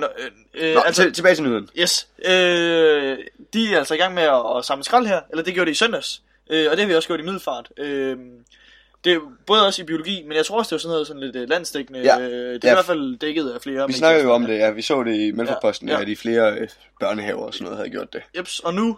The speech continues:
Speaker 1: øh, er de, øh, de er to, to timer bagud i tidsforskel, men de er to uger bagud med den her, øh, sa-, altså, skraldsamling,
Speaker 2: Ja.
Speaker 1: som de her opkalder Stori Plukdagurin,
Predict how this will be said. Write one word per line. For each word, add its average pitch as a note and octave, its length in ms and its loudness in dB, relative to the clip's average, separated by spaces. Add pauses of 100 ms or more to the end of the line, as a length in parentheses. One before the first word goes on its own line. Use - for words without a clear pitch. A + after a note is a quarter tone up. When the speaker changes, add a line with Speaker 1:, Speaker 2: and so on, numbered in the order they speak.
(120)
Speaker 1:
øh, D#3 220 4
er D#3 60 0
de, D#3 100 -2 (480)
øh, C#3+ 240 -10
de E3 180 -2
er D3+ 220 -2
to, A#3 420 -4
to G3+ 180 -4
timer F3+ 240 -8
bagud E3+ 360 0
i - 20 -10
tidsforskel, D3+ 600 -8
men C3+ 140 -14
de C#3+ 140 -4
er C#3 120 0
to G3+ 220 -4
uger D#3 140 0
bagud C3+ 520 -4
med C#3 120 -10
den C3 120 -10
her, B2+ 300 -6
øh, A#2 580 -10
sa-, C#3 240 -4
altså, B2+ 300 -10
skraldsamling, C#3 760 -4
Speaker 2:
Ja. G#2+ 160 2 (140)
Speaker 1:
som - 180 -8
de F3 100 -8
her F#3 140 2
opkalder C3+ 580 -4
Stori E3+ 540 0
Plukdagurin, F#3 1200 -4